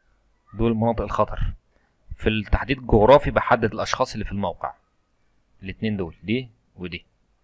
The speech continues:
بعدين بحدد لغتين، عربي وإنجليزي. بعدين بدخل متوسط المبلغ اللي هننفقه في اليوم، على الأقل مية وخمسين زي ما قلنا. وبعدين بحدد من هنا الاستراتيجية بتاعة الحصول على أكبر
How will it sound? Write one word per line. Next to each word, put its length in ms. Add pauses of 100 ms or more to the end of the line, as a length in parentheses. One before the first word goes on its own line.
(440)
بعدين 240
بحدد 340
لغتين، 360
عربي 240
وإنجليزي. 480 (840)
بعدين 260
بدخل 240
متوسط 460
المبلغ 340
اللي 140
هننفقه 400
في 100
اليوم، 240
على 100
الأقل 340
مية 160
وخمسين 400
زي 140
ما 100
قلنا. 300 (880)
وبعدين 320
بحدد 340
من 100
هنا 100
الاستراتيجية 560
بتاعة 300
الحصول 380
على 140
أكبر 560